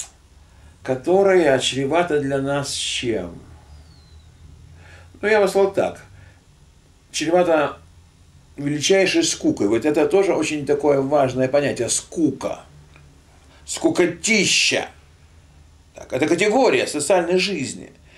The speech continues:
Мы живём в скучном социуме. Можно умереть от скуки в нём. Вот нет витальности, а смех витален. Великий Бергсон, создатель теории жизненного порыва,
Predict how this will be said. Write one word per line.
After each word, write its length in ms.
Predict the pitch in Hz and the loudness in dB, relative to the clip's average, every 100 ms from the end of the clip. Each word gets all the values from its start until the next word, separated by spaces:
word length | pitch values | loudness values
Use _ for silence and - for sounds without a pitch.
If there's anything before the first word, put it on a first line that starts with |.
| - - | -20 -16
Мы 180 | 135 196 | -2 0
живём 460 | 180 185 208 202 - | 4 4 4 2 -4
в 40 | - | -8
скучном 640 | - - 180 247 - 214 | -8 -2 -2 0 -2 -2
социуме. 840 | 208 - 165 143 - - - - - _ _ _ - _ _ - - - - - | -4 -2 0 -2 -6 -12 -16 -20 -20 _ _ _ -20 _ _ -20 -20 -20 -20 -14
Можно 280 | 131 147 139 | -2 0 2
умереть 300 | 170 202 185 | 2 4 4
от 100 | 165 | 2
скуки 460 | - - 180 - 131 | -2 -2 -4 -2 -4
в 100 | 135 | -2
нём. 260 | 131 95 85 - - - - - - - - | -4 -6 -12 -20 -20 -20 -20 -20 -20 -20 -20
Вот 160 | - - | -20 -12
нет 240 | 147 170 139 | -8 -6 -6
витальности, 640 | 170 147 110 92 - 127 | -4 0 0 -4 -10 -8
а 40 | |
смех 260 | - 202 190 | -4 -4 -2
витален. 480 | 190 - 117 - - - - - - - _ _ _ _ _ _ _ _ - | -2 0 -2 -4 -16 -20 -20 -20 -20 -20 _ _ _ _ _ _ _ _ -18
Великий 340 | 117 151 151 | -6 -4 -2
Бергсон, 600 | 147 147 - - 143 101 - - _ - - - _ _ _ - - - - - - - - - - _ _ | 0 0 0 2 2 2 -6 -20 _ -20 -20 -20 _ _ _ -20 -20 -20 -20 -20 -20 -20 -20 -20 -20 _ _
создатель 380 | - 120 139 123 | -4 -2 0 0
теории 320 | 120 139 131 | 0 2 4
жизненного 460 | 127 127 143 123 120 | 2 0 0 2 0
порыва, 480 | 123 160 170 110 | 2 2 4 2